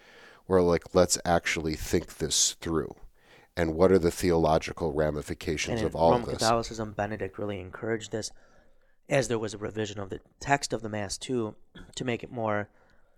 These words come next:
Speaker 2: in line with, um, the traditional wording. So most famously, um, to Lutheran ears, Mike, if I say, "The Lord be with you," what do you say?
Speaker 1: Um,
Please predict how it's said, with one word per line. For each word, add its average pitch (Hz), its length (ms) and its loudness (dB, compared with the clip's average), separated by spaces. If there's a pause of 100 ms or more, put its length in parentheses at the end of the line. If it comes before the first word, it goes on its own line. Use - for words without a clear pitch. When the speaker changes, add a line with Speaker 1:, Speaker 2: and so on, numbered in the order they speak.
(600)
Speaker 2:
in 117 200 -4
line 110 540 0
with, 104 340 -6 (400)
um, 101 380 -10 (120)
the 123 80 -6
traditional 113 500 -6
wording. 110 240 -6
So 104 240 -8 (580)
most 127 260 0
famously, 107 680 -4 (720)
um, 110 340 -2 (480)
to - 100 -10
Lutheran 123 400 -2
ears, 95 460 -8 (220)
Mike, 113 260 -4
if 110 140 -4
I 107 100 0
say, 104 260 -4
"The 104 140 -8
Lord 107 220 -4
be 107 80 -6
with 98 240 -8
you," 110 160 -4
what 101 120 -6
do 104 60 -8
you 101 100 -8
say? - 280 -10 (760)
Speaker 1:
Um, 85 300 6